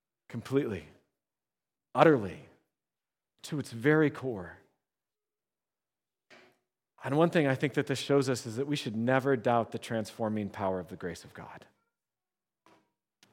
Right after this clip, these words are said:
Not only in conversion,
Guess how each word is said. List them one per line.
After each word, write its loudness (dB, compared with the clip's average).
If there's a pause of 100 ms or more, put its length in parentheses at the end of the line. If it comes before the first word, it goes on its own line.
(3250)
Not 6
only 8
in 4
conversion, 0